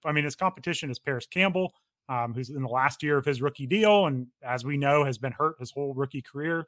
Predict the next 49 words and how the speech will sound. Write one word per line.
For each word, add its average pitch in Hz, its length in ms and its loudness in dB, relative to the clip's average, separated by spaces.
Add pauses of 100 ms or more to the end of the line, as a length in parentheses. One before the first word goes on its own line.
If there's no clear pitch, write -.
uh, 127 140 -4
rookie 139 280 -4
contract 165 520 0
so 175 120 -4
far. 180 320 2 (380)
Um, 135 240 0
the 139 80 0
rest 147 220 0
of 165 40 -2
the 156 80 -4
competition 165 640 -2
is, 139 120 -6
like, 127 180 -4
Ashton 135 440 -2
Dulin, 196 500 2 (400)
um, 123 180 -6
kind 151 160 0
of 135 80 -2
the 120 60 -8
rotating 143 560 0
cast 135 460 0
of 127 120 -6
tight 147 240 0
ends 170 380 0
out 180 240 0
there. 180 320 2 (260)
Like, 143 160 -8
there's 151 140 -4
just 165 240 -4
n-, 147 200 -10
hardly 226 400 0
any 190 300 0
competition. 151 720 -4 (280)
New 175 160 0
quarterback 160 540 0
and 131 100 -6
Matt 139 200 -2
Ryan, 147 500 4
so 131 120 -8
he 143 120 -2
kinda 160 260 2
gets 147 220 -6
a 143 100 -2
fresh - 320 -4
start 147 300 2
along 143 280 2
with 139 140 -6
everyone 143 400 -2
else. 147 420 0